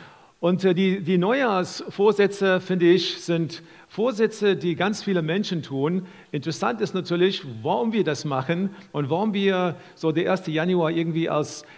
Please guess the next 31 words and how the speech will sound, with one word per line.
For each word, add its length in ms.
etwas 360
Wichtiges 480
sehen 340
oder 160
vielleicht 320
ein 80
Geburtstag 680
oder 160
so. 280
Und 180
ich 80
denke, 320
dass 360
der 140
Grund 320
ist, 520
äh, 300
dass 360
wir 500
eine 180
Sehnsucht 600
haben, 320
irgendwie 280
einen 120
Strich 360
zu 100
ziehen 300
und 120
zu 80
sagen, 500
"Okay, 460